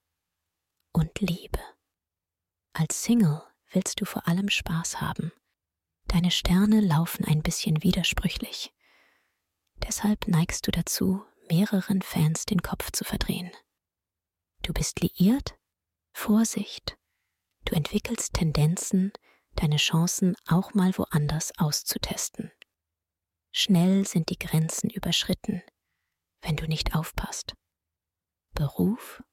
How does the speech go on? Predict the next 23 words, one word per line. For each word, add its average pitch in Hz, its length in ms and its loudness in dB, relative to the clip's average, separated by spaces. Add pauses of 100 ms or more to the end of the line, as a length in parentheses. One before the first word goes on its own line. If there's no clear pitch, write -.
(380)
und 147 240 2
Finanzen. 160 680 0 (1040)
Im 180 140 2
Job - 340 0
kommst - 320 -2
du - 60 0
dagegen - 400 0
sehr 185 240 2
gut - 260 -2
mit - 220 -2
Routine - 340 -2
klar. - 400 -6 (560)
Sonne 196 460 2
und - 200 -2
Mars - 540 -6 (120)
schieben 175 520 0
beide 165 480 0
Arbeit - 400 0
an. 156 180 -2 (1080)
Du - 160 -2
ordnest - 720 0 (160)
und - 160 0
organisierst 151 720 0